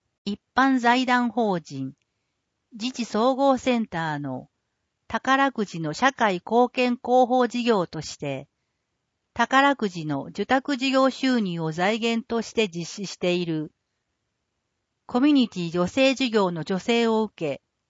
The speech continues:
次の物品が整備されました。一般コミュニティ助成事業、芝区自治会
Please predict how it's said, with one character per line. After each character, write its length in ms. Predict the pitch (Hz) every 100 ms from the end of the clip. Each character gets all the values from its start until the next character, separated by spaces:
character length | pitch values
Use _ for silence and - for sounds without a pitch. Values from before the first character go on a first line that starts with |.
| _ _ _ _ _
次 280 | - 233 285
の 140 | 233
物 180 | 185 175 -
品 300 | 190 190 180
が 140 | 175
整 240 | 180 269 247
備 140 | 180
さ 140 | - 160
れ 140 | 160
ま 140 | 160
し 140 | 151 -
た。 240 | 139 - _ _ _ _ _ _ _ _
一 160 | - 214 - -
般 260 | 277 285
コ 160 | 277 285
ミ 120 | 294
ュ 20 |
ニ 180 | 269 233
テ 140 | -
ィ 200 | 175 165
助 140 | 165 180
成 300 | - 269 262
事 160 | 247
業、 400 | 233 185 151 151 - _ _ _ _ _
芝 380 | - - 240 277
区 140 | -
自 220 | 180 143 180
治 200 | - -
会 340 | 185 151 135